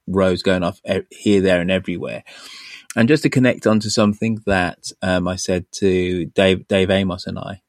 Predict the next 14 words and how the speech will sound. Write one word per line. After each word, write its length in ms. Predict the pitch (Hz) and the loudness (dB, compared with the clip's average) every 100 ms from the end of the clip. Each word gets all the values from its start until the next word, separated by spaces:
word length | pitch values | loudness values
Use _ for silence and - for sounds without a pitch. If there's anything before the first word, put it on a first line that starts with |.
| - | -6
uh, 280 | 92 85 - - | -4 -2 -4 -2
did 220 | 104 - | -4 2
talk 260 | 107 107 | 2 2
about 340 | 92 85 82 - | 0 -2 -2 -6
was, 320 | 92 90 85 92 | -4 -2 -2 2
um, 360 | 90 90 87 _ _ _ _ _ _ - - | 2 2 -2 _ _ _ _ _ _ -18 -10
cities 500 | - 101 - 95 - | -2 -2 0 -2 -2
kind 180 | 92 | -4
of 80 | 87 | -4
expanding 800 | 87 - - 92 90 87 87 82 _ - - - _ - | -4 -6 -2 -2 -2 -4 -4 -6 _ -20 -20 -20 _ -4
their 260 | 90 87 | -2 -2
freeway 540 | - - 95 87 85 85 | -4 0 2 4 2 0
network, 720 | 87 - - 73 - - - _ _ _ _ | -2 -4 -2 -4 -4 -12 -20 _ _ _ _
and, 560 | 107 92 87 82 85 | 2 6 6 4 -2